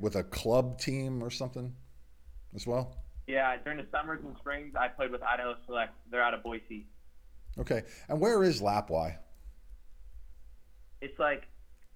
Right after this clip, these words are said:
Speaker 2: five hours north of Boise. It's, like, it's pretty close to Spokane, Washington, if you know where that's at.
Speaker 1: Yeah, so kind of up near Coeur d'Alene,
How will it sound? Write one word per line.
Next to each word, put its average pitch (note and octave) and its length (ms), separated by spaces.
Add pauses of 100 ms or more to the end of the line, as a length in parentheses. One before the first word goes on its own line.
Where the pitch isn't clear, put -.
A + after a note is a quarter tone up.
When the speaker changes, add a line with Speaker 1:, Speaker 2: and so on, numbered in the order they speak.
(1000)
Speaker 2:
five C3+ 260
hours C#3+ 340
north B2+ 420
of B2 200 (160)
Boise. C3+ 560 (160)
It's, B2 180
like, B2 220
it's C#3+ 140
pretty F3 180
close D#3 320
to - 140
Spokane, C#3 380
Washington, B2+ 560 (360)
if A#2+ 120
you B2 80
know B2 100
where A#2 80
that's A2+ 220
at. A#2+ 280 (920)
Speaker 1:
Yeah, G#2 200
so B2 320
kind C#3 220
of B2+ 120
up A#2 60
near A#2 240 (200)
Coeur B2+ 160
d'Alene, A#2 500